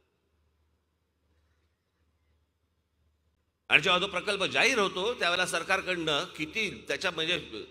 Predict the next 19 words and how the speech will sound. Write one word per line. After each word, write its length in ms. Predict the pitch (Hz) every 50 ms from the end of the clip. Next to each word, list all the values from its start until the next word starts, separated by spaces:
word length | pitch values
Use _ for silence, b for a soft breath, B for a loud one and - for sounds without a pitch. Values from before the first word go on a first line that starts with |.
| - - - _ _ _ _ _ _ _ _ _ _ _ -
हजार 320 | - 131 135 208 214 214
पट 240 | 208 - 226 262 262
जास्ती 300 | 196 240 233 214 - 233
पैसे 320 | - 226 208 190 190 208
घेऊन 160 | 190 180 185 185
मोकळे 260 | 185 170 190 190 180
होतात. 300 | 165 151 - 139 123 117 - - - - -
व्यापार, 460 | 113 131 147 156 - 262 269 262 214
व्यापार 360 | 185 185 190 - 269 269 262
चालू 220 | 208 233 233 220
आहे 80 | 208 202
नुसता. 440 | 190 190 - - 160 127 98 82 80 - - - - - - - - - _ _ _ _ _ _ _ _ _ _ _ _ _ _ _ _ _ _ _ _ _ _ _ _ _ _ _ _ _ _ _ _ _ _ _ _ _ _ _ _ _ _ _ _ _ _ _ _ _ _ _ _ _ _ _ _ _ _ _ _ _ _ _ -
नाणारमध्ये 480 | - 131 160 180 185 185 180 185 190 185
प्रकल्प 320 | 175 170 165 185 180 185
आणणार 260 | 180 185 175 185 190
होते, 180 | 190 180 214 226
नाणारला 380 | 190 156 160 165 175 165 175
विरोध 260 | 170 151 151 170 190 160
झाला, 320 | 156 170 180 214 247